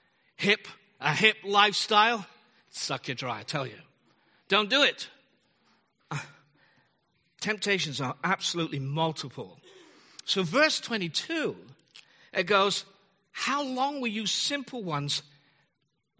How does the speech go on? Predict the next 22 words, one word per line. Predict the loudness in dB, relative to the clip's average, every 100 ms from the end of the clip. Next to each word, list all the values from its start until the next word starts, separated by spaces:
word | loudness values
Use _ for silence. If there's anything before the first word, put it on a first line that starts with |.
| -8
look, | -8 -8 -16 _ _
"love | 0 4 4 2 -4
your | 0 2
simple | 2 -2 -4 -8
ways?" | -2 -2 -2 -6 -8 -10 -12 _ _ _ _ _ _ _ _ _ _ _ _
Joe | 0 2 2
Go-, | -2 -6
Vogo | 0 2 2 0
puts | -2 -4 -4
it |
this | -4 -4
way. | -4 -6 -8 -18 -20 -20 _ _ _ _ _
In | -6
other | -4 -2
words, | -2 -4
how | -2 -2
long | -2 -4
will |
you | -4
keep | -6 -8 -8
being | -4
simple? | -2 -4 -6 -12